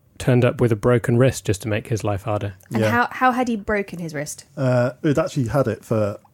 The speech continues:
Speaker 3: quite a long time. It was three months earlier he'd had a crash while testing a Formula Two car. But I think what happened is it had been injured, and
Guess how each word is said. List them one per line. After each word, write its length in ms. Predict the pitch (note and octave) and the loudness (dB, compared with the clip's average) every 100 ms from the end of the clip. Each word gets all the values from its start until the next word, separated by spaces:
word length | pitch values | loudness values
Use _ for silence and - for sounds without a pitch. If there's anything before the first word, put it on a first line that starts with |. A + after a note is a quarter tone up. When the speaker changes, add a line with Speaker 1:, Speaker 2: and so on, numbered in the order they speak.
| _ - | _ -4
Speaker 3:
quite 220 | C3+ - | 0 0
a 40 | |
long 160 | A#2+ A#2 | -2 -6
time. 280 | B2+ B2 G#2+ | -2 -2 -2
It 60 | |
was 120 | - | -10
three 240 | - D3 C3+ | -4 0 2
months 440 | B2 C3 C3 - | 2 0 0 -2
earlier 520 | B2+ A#2 G#2 G2 G2+ - | 0 0 -2 -4 -6 -4
he'd 340 | A#2+ A2 G#2+ - - _ _ - - | -2 0 -2 -6 -18 _ _ -14 -6
had 140 | A2 | -4
a 140 | G#2+ | -4
crash 420 | G2 - A#2 G2+ - | -6 -4 -4 -4 -4
while 320 | G#2+ G2+ G#2 A2 _ | -2 0 -2 -8 _
testing 360 | - A#2 - G#2 | -6 -6 -6 -10
a 40 | |
Formula 340 | G#2 A#2 G#2 G2+ | -6 -6 -6 -6
Two 240 | B2 G#2+ | -4 -4
car. 380 | - G#2 F#2+ G#2+ _ _ _ _ - | -4 -8 -8 -10 _ _ _ _ -2
But 160 | B2+ | 0
I 40 | C3 | 0
think 480 | C#3 A#2+ A2+ - _ _ | -2 -2 -4 -16 _ _
what 220 | - A#2 | -8 -6
happened 360 | - B2 - G#2 | -2 -4 -4 -8
is 100 | G#2+ | -6
it 100 | B2 | -6
had 120 | C3 | -6
been 400 | B2 A2 G#2+ A#2+ _ _ _ - | -6 -6 -8 -14 _ _ _ -6
injured, 560 | B2+ A#2 G#2+ G2 G2 - - - | -4 -4 -6 -8 -8 -14 -18 -8
and 440 | A2+ G2+ G2 F#2+ | -4 -4 -6 -16